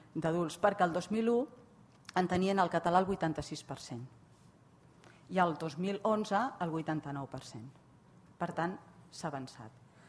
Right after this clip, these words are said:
Quina altra cosa tenim molt pendent, a part d'altres que us diré? Que les persones que manifestes que els saben parlar,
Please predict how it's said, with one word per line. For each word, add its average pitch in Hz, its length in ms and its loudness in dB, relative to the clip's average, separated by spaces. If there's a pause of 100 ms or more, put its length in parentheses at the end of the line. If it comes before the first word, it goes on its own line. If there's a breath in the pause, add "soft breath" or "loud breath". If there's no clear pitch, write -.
(380 loud breath)
Quina 240 220 4
altra 233 240 4
cosa 226 260 2
tenim 202 240 2
molt 196 220 0
pendent, 147 400 -2 (680)
a 143 80 -6
part 151 220 -4
d'altres 147 240 -8
que 143 80 -10
us 143 80 -14
diré? 139 220 -6 (340)
Que 196 100 4 (240)
les 170 140 -2 (180)
persones 185 380 -4
que 196 100 -4
manifestes 180 540 -4
que - 80 -10
els 156 100 -10
saben 156 300 -4
parlar, 170 340 0